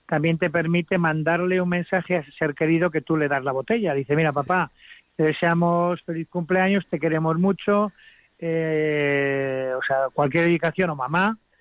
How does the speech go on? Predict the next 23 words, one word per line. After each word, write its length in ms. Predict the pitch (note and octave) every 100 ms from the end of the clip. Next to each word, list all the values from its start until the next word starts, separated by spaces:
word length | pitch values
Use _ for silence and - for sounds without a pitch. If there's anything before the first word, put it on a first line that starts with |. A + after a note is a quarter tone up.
| - _ _ _
y 380 | E3 D#3 D3+ D3+
hasta 240 | C#3+ -
la 80 | C3
suegra, 400 | C3+ F3+ D#3 B2+
¿vale? 160 | C#3+ F3
Entonces, 260 | D#3 F3 -
cualquier 340 | D#3+ D3+ G3
dedicación 540 | G3+ F#3+ G3 - A3
la 140 | G3 D#3+
grabas 400 | D#3+ F3 F#3 -
en 160 | F3+
el, 220 | F3+ F3 F3
la 80 |
botella 540 | F3 F3+ G#3+ G#3 G#3+ A#3 - - _
y 120 | F3
ese 160 | D#3+ F3
mensaje 380 | F3 F#3 F3 F#3+
lo 100 | D#3+
recibe 300 | C#3+ D#3 D3
el 80 |
familiar, 440 | - C#3 B2+ C3+ C3+
o 60 | -
sea, 180 | D3